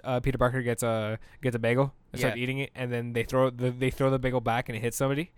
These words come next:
Speaker 2: And it
Speaker 1: And
Speaker 2: says bagel once
Speaker 1: yeah,
Speaker 2: it hits
Speaker 1: all
Speaker 2: the
Speaker 1: the way in the
Speaker 2: person's face.
Speaker 1: back, it just says, like, a little bagel. Like,
Speaker 2: Yeah.
Speaker 1: <laughs> it just, like, hits him.
Speaker 2: Bagel.
Speaker 1: And, and there's, there's, like, no sound effect either. It's just <laughs>
Speaker 2: Just a thump. Yeah.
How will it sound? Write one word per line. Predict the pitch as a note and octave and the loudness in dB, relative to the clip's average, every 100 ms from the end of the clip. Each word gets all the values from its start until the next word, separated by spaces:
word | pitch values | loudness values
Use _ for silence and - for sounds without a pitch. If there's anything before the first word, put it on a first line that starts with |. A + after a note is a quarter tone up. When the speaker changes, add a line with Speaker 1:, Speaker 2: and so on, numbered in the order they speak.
| - | -8
Speaker 2:
And | C3+ C#3 | -6 -2
it | |
Speaker 1:
And | D3 | 6
Speaker 2:
says | D#3 C3+ | 6 6
bagel | - D#3 C#3 A2+ | 6 8 8 2
once | A#2+ C#3 | 4 6
Speaker 1:
yeah, | |
Speaker 2:
it | C3+ | 6
hits | A#2+ | 8
Speaker 1:
all | D#3 F#3+ | 12 12
Speaker 2:
the | F#3+ | 12
Speaker 1:
the | |
way | F#3+ F#3+ | 10 10
in | |
the | E3+ | 8
Speaker 2:
person's | D3 D3 C3 | 12 12 10
face. | |
Speaker 1:
back, | - | 4
it | C#3 | 0
just | C3+ - | 0 4
says, | C#3+ | 4
like, | C3 B2+ | 4 4
a | |
little | C3 B2+ - | 4 2 -2
bagel. | - - - - - | -18 -18 -20 -20 0
Like, | C#3 | 4
Speaker 2:
Yeah. | C3 C3 - E3 | 8 12 12 12
Speaker 1:
<laughs> | A#3 | 10
it | A#3 A3 D3+ | 6 4 4
just, | C#3+ | 8
like, | D3+ C3+ | 6 6
hits | D3+ C#3+ C3 | 4 4 2
him. | B2 B2 - | -4 -6 -4
Speaker 2:
Bagel. | - C#3 | -4 -2
Speaker 1:
And, | D3 C3+ - | -4 -6 2
and | E3 | 6
there's, | F#3+ F#3+ | 8 6
there's, | D#3 F#3 | 6 4
like, | F#3+ | 6
no | F3 | 4
sound | - D3+ | 4 0
effect | C#3 B2+ | 2 0
either. | C3 B2 | 2 2
It's | A#2+ | 0
just | C3 B2+ - - _ _ | -2 -4 -6 -12 _ _
<laughs> | - | 2
Speaker 2:
Just | F3+ - A3 F#3 E3 | 4 8 8 8 4
a | |
thump. | C#3 B2 A#2+ D#3 - | 2 0 2 2 2
Yeah. | D3 A#2 | 2 2